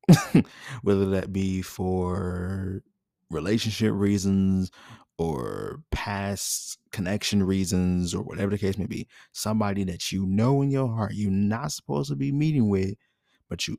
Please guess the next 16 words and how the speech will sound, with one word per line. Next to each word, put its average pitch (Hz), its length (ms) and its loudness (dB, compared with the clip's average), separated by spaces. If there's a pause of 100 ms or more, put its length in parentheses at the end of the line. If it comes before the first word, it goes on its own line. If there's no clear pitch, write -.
(100)
ultimately 92 600 -2
decide 76 340 -4
to - 80 -12
go - 160 -12
do 101 280 -4
it 95 80 -2
because - 320 -10
you, - 80 -18 (340)
you 139 100 -2
wanna 165 320 0
have 151 200 -4
a 147 40 -6
little 139 180 0
fun. - 420 -4 (800)
Or 90 100 2
B, 107 600 4